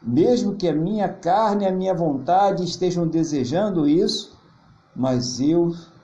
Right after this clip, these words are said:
vou agradar o meu Deus, eu vou lutar." É isso, é, é lutar contra o pecado, é lutar contra a carne. Não é que a pessoa não queira, não. Não é que a pessoa não esteja sendo tentada, não, que ela está. E muitas vezes ela até quer,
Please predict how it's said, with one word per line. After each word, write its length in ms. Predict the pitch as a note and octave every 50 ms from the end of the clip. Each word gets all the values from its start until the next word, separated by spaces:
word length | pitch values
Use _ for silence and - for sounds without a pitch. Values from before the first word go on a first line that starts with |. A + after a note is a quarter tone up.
| G#2+
vou 260 | G#2+ B2 D3+ D#3+ D#3 D3
agradar 480 | B2+ B2 B2+ A#2+ A2 G#2 A#2 A#2 B2
o 40 | B2+
meu 240 | B2 A#2+ C3+ C3 B2
Deus, 420 | G#2 G2+ G2 F#2+ F#2+ - - -
eu 80 | A2+ A2
vou 180 | A2 A2+ C#3
lutar." 720 | D3 D3 C#3+ C3 - - - B2+ C3 C3+ C3 B2 - - - - - - - _ _
É 80 | - A#2
isso, 440 | B2+ D3 F#3 F3 - - C#3 B2+ - - - - _ _
é, 240 | C3 B2+ C3+ - -
é 60 | C#3
lutar 520 | F3 F#3 E3+ D#3 - - - G#3 A3+ A3
contra 240 | A3 F#3 E3 - D3
o 40 | -
pecado, 360 | D3+ B2+ B2 C3+ C#3 C3 B2
é 60 | D3
lutar 420 | D3+ E3 D#3+ - - F3 G3 A3 A3
contra 200 | - F#3 E3+ C3
a 20 |
carne. 160 | C3+ C#3+ D#3+
Não 60 | F#3+
é 80 | C4+ G4+
que 100 | G4+ G#4
a 40 | G4+
pessoa 300 | G4+ G4+ - - - C4
não 140 | A#3+ F#3 -
queira, 300 | - D3+ D3+ D3 C#3 A#2
não. 380 | A#2 B2 C#3+ D#3+ C3+ - - - - - - - _ _
Não 140 | C#3 D3 F3
é 80 | B3+ C4
que 80 | -
a 40 | -
pessoa 360 | - E4 C4 B3+ - C4 C4
não 100 | B3 A#3+
esteja 480 | A3+ - - - - F#3+ G3 F#3 F#3 F#3
sendo 320 | F3 - - F3 E3+ E3+
tentada, 400 | E3+ E3 E3 C#3+ - D#3 D3+ D3
não, 160 | C#3 D3+ E3 E3
que 80 | -
ela 160 | F#3 F#3+ A#3
está. 580 | C4+ B3+ - - E3+ F#3+ F#3+ E3 B2+ G#2 - - - -
E 40 |
muitas 280 | C3 D3+ E3+ - E3 C3
vezes 160 | C3+ F3+ G3+
ela 100 | G#3 G3
até 300 | E3+ - G#3+ A3 G3 D#3+ D3+ -
quer, 520 | - - E3 G3 G3 C#3+ A2 - - -